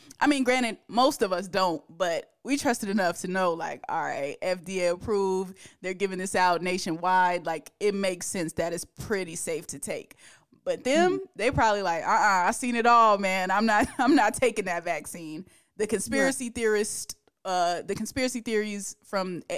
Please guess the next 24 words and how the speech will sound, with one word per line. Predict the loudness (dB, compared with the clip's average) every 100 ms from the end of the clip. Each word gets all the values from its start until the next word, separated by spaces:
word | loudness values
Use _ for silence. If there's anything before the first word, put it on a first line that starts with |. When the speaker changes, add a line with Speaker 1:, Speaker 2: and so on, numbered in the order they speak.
| -8
Speaker 1:
the | -10
seventies, | -2 0 0 -2 -6 -6
eighties, | -4 -4 -8 -12 -12 -16 -20 _ -6
nineties | -2 -2 -2 -2
running | 0 0 0
rampant. | 0 0 -2 -6
So | -6 -4 -4 -6 -14 -10
I'm | -4 -2
kinda | 0 0
not | 0 -2 -2
surprised | -4 -2 -2 -4
at | -8
this | -10 -6
now | -4 -4
that | -4
I'm | -6
thinking | -8 -10 -10
about | -10 -12
it. | -14 -20 -10
Speaker 2:
Yeah, | -4 -2 0 -2
same | 0 4 4
here. | 2 -2 -2
Like, | -4 -2 -4 -6 _ -10
yeah, | -4 -2 -4 -6